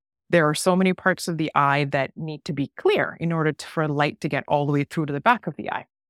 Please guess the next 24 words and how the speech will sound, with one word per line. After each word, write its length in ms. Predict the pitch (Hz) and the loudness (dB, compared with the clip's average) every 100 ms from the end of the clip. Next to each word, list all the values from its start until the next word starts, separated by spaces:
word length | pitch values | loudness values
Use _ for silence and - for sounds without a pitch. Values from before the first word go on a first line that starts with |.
| _ _ - | _ _ -20
Clarity 500 | - 190 220 226 160 | -2 2 6 6 4
is 120 | 151 | 0
maintained 640 | 147 147 147 - 156 151 139 | -8 -12 -14 -10 -6 -6 -6
with 160 | 143 | -8
hydration. 680 | - 151 143 156 - 123 - | -4 -4 -2 -4 -4 -8 -10
So 120 | - 156 | -10 -8
your 140 | 139 | -8
cornea 380 | - 202 175 139 | -2 0 0 -2
is 60 | |
exactly 880 | 117 131 127 143 143 143 - - - _ _ _ _ _ | -8 -10 -4 0 0 -2 -8 -12 -12 _ _ _ _ _
seventy 360 | - 175 139 139 | -6 -2 -2 -2
percent 400 | - 147 131 - _ - | -8 -10 -10 -12 _ -10
hydrated. 560 | - - - - - 156 | -8 -6 -6 -8 -8 -6
Your 260 | 156 147 | -4 -4
lens 360 | 139 156 160 147 | -4 -4 -4 -4
is 80 | 139 | -4
exactly 640 | 131 147 139 127 - 135 | -2 0 0 -2 -6 -6
seventy-eight 460 | - 131 131 - - | -6 -10 -10 -12 -12
percent 280 | 156 - - | -12 -12 -12
hydrated 600 | 123 - - - - - _ _ _ - | -12 -12 -10 -12 -14 -18 _ _ _ -6
with 140 | 156 | -4
very 260 | 143 170 165 | 2 2 4
little 300 | 160 156 135 - | 0 -2 -4 0
error 400 | 139 143 143 | 0 0 -2